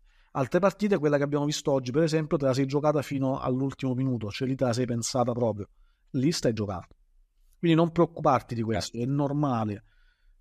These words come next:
Speaker 1: Eh, cioè, per poter giocare magari una partita buona, dando il cento per cento di te, capiterà che ne dovrai fare tre in cui purtroppo mandi la tua controfigura. Ok? E pazienza, non fa niente, ci accontentiamo di quella partita buona.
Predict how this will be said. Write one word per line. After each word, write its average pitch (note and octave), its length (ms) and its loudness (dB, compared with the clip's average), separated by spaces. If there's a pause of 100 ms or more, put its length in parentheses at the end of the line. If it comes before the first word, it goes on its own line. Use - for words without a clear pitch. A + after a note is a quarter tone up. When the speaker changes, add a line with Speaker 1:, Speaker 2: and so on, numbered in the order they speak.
Speaker 1:
Eh, - 180 -20
cioè, B2+ 160 -2
per C#3 180 2
poter E3 280 4
giocare D3 360 2
magari C3 280 0
una B2 120 -2
partita B2+ 420 -4
buona, C#3 560 0
dando B2+ 300 0
il A#2+ 60 -2
cento C3+ 320 -6
per B2 140 -4
cento C#3+ 320 -6
di D#3+ 120 -2
te, D#3+ 300 -2 (420)
capiterà D#3 440 2
che D#3+ 80 0
ne D#3 80 2
dovrai C#3 220 2
fare C3+ 380 0
tre C#3+ 320 2
in C#3 220 -4
cui C#3 160 -4
purtroppo D3 560 -2
mandi C3 240 0
la B2 100 2
tua B2 160 0
controfigura. A2 640 -8 (680)
Ok? A#2+ 320 0 (540)
E F3+ 580 2
pazienza, G#2 600 -2
non A#2+ 120 -2
fa - 120 -6
niente, B2 320 -2
ci - 180 -4
accontentiamo E3 680 2
di D#3 80 2
quella B2+ 180 2
partita A2+ 360 -4
buona. A2 240 -10